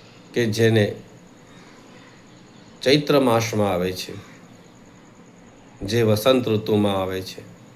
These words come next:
મેષ કે વૃષભ રાશિમાં જ્યારે સૂર્ય હોય છે, તે સમય દરમિયાન આ નવરાત્રિ આવતી હોય છે. ચૈત્ર માસની નવરાત્રિની અંદર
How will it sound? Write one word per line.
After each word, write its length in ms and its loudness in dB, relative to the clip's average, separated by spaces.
મેષ 280 0
કે 80 -4
વૃષભ 400 -2
રાશિમાં 520 -2
જ્યારે 280 -4
સૂર્ય 360 -10
હોય 220 -8
છે, 260 -12
તે 120 2
સમય 340 2
દરમિયાન 640 -2
આ 80 0
નવરાત્રિ 540 0
આવતી 380 -6
હોય 200 -12
છે. 240 -18
ચૈત્ર 360 2
માસની 320 0
નવરાત્રિની 680 0
અંદર 280 -2